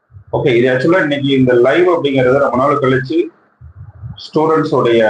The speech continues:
ஸ்ட்ரென்த் எப்படி இருக்கு அப்படின்னு தெரிஞ்சுக்கிறதுக்காக தான் இந்த லைவ் கொடுத்தோம். So, அப்பவும் ஒரு நாலு பேர், அஞ்சு பேர் பார்த்தாலும் ரெஸ்பான்ஸ் அப்படிங்கிறது ரொம்ப அற்புதமா இருக்கு. ஆஹ், இனி வரக்கூடிய நாட்கள்ல லைவ் செஷன் வந்து நம்ம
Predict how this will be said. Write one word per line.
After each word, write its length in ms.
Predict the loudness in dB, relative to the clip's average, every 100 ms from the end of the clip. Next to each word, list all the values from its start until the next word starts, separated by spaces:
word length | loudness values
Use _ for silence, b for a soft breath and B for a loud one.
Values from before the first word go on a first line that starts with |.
| 2 -2 -6 _ _ _ _
ஸ்ட்ரென்த் 420 | -10 -2 0 2
எப்படி 220 | 0 0
இருக்கு 180 | 0 0
அப்படின்னு 280 | 0 0 0
தெரிஞ்சுக்கிறதுக்காக 580 | 0 2 0 0 0 0
தான் 140 | 0
இந்த 100 | 0
லைவ் 200 | 0 -2 -4
கொடுத்தோம். 380 | -8 -4 -4 -4 _ _ _ -20 -20 -20 -6
So, 100 | -2
அப்பவும் 500 | 0 0 0 0 -2 -4 -12 _ -20 -16 -10
ஒரு 160 | -6 -2
நாலு 260 | 0 0 0
பேர், 140 | 0
அஞ்சு 220 | 0 -2
பேர் 180 | -2 -2
பார்த்தாலும் 420 | -2 -2 0 0
ரெஸ்பான்ஸ் 500 | 0 -2 -2 -2 0
அப்படிங்கிறது 400 | -2 -2 -2 0
ரொம்ப 200 | -2 0 0
அற்புதமா 400 | 0 0 0 0
இருக்கு. 280 | -2 -4 -6 -6 _ _ _ _ _ -16 -16 -16 -4
ஆஹ், 400 | 0 2 4 2 0 -8 -4
இனி 260 | 0 2 4
வரக்கூடிய 480 | 2 0 -2 0 0
நாட்கள்ல 520 | 0 -2 -2 0 0 0 -4 _ _ -20 -20 -20 _ _ -8
லைவ் 380 | -2 0 0 0
செஷன் 360 | -2 0 0 0
வந்து 200 | 2 2
நம்ம 160 | 2